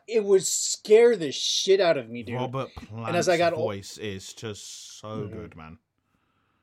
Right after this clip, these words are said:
Speaker 1: And, like, as I got older, the more I liked it, the more I was just like, "Fuck me, dude. This is, this is some next level shit,
Speaker 2: This is
Speaker 1: man."
Speaker 2: some next level shit, bro.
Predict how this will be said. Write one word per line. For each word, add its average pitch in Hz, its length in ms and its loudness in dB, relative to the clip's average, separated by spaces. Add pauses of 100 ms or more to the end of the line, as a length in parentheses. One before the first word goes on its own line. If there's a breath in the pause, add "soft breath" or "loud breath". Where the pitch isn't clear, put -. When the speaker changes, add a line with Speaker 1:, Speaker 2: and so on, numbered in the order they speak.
(400)
Speaker 1:
And, 185 120 0
like, 180 140 2
as 160 180 0
I 175 60 4
got 160 140 4
older, 147 360 -2
the 131 80 -2
more 135 180 -2
I 139 80 0
liked 131 300 -4
it, 131 100 -10
the 131 60 -10
more 127 180 -8
I - 20 -8
was 117 120 -12
just 110 120 -12
like, 113 140 -18 (220)
"Fuck 101 400 -16
me, 117 180 -20
dude. - 220 -20
This - 200 -18
is, - 360 -16 (760)
this - 160 -14
is - 80 -10
some 127 220 -10
next - 280 -16
level 139 300 -10
shit, - 400 -8
Speaker 2:
This 139 180 -4
is - 40 -12
Speaker 1:
man." 147 240 -8
Speaker 2:
some 101 260 -6
next 101 280 -10
level 107 340 -14
shit, 117 360 -12
bro. 107 280 -12